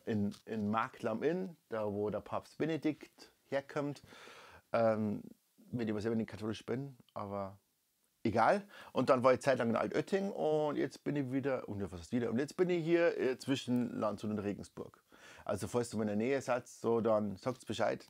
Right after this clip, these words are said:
trink mal einen Kaffee oder so. Und bis dahin habe ich hier noch Videos für euch. Hier das aktuellste Video über die Advanced fortgeschrittene Serie für Cakewalk. Und drunter haben wir wie immer ein Video zum Chillen. Falls ihr auch genauso einen beschissenen Tag hattet wie ich, schreibt es in die Kommentare.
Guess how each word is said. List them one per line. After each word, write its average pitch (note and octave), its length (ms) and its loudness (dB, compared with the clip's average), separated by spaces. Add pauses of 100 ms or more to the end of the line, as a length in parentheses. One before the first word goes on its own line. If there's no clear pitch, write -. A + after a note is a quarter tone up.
trink B2+ 180 -2
mal B2 60 0
einen A2+ 80 -8
Kaffee C#3 300 -8
oder C#3 140 -4
so. C#3 200 -2 (240)
Und E3+ 140 8
bis F3+ 180 8
dahin G3+ 340 10
habe F#3 160 10
ich - 80 6
hier A3 120 12
noch F3 180 8
Videos A3+ 340 10
für A#3+ 160 12
euch. C4+ 340 10 (300)
Hier G#3+ 300 10
das G#3+ 200 2
aktuellste F#3 720 6
Video E3 240 4
über D3 200 6
die C3 220 6
Advanced A#2 680 4
fortgeschrittene C3+ 640 2
Serie D3 300 2
für D#3+ 120 -2
Cakewalk. F#3 440 2 (200)
Und E3+ 220 2
drunter F#3+ 320 4
haben F3+ 120 2
wir F3 100 2
wie G3 160 6
immer G#3+ 220 8
ein G#3+ 160 4
Video G#3+ 260 6
zum A3 320 2
Chillen. A#3 520 8 (220)
Falls G3+ 400 8
ihr G#3 220 8
auch G3 180 8
genauso E3+ 440 6
einen C#3 100 2
beschissenen D#3 600 4
Tag E3 300 4
hattet C#3 300 2
wie C3 100 6
ich, D#3+ 100 2
schreibt - 320 4
es - 100 -6
in C#3+ 80 6
die A#2+ 80 4
Kommentare. D3+ 640 2